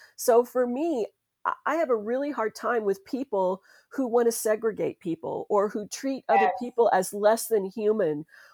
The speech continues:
Speaker 1: or, or think that they're less than because they're the wrong color or they don't have enough money or they don't wear the right clothes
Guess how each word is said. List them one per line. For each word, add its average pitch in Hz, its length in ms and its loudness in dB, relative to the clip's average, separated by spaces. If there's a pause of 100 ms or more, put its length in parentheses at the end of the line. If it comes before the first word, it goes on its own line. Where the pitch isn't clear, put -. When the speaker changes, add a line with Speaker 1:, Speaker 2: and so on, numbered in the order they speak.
(120)
Speaker 1:
or, 202 440 6 (100)
or 214 120 4
think 233 300 -2
that 220 160 2
they're 190 200 2
less 185 480 0
than 160 460 -4
because 180 640 0 (720)
they're 180 180 4
the 180 100 0
wrong 170 240 2
color 214 380 2
or 175 100 2
they 175 120 -2
don't 170 160 0
have 170 200 0
enough 165 280 -2
money 190 300 4
or 165 100 0
they 170 120 -4
don't 175 220 -2
wear 180 260 2
the 170 100 -2
right 170 240 0
clothes 196 380 4